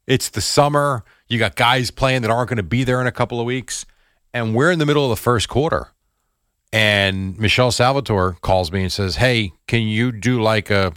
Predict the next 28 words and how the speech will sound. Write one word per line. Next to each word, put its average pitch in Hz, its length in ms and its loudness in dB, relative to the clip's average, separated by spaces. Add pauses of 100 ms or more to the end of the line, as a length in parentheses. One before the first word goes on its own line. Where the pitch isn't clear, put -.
a 98 100 -2
show 123 440 2
because 90 840 -2
we're 98 320 0
about 101 380 0
to 98 80 -6
go 101 120 0
into 95 220 0
a 87 80 2
weather 101 340 0
delay. 80 360 -4
There's 90 360 -4 (300)
severe 107 400 0
weather 110 260 2
coming 101 300 0
our 92 140 2
way, 92 140 2
and 90 80 0
it 87 40 -10
might 95 180 0
be, 104 100 -2
like, 90 180 0
an 87 80 -4
hour, 92 340 0
hour 92 220 2
and 85 80 0
a 85 40 0
half." 98 360 0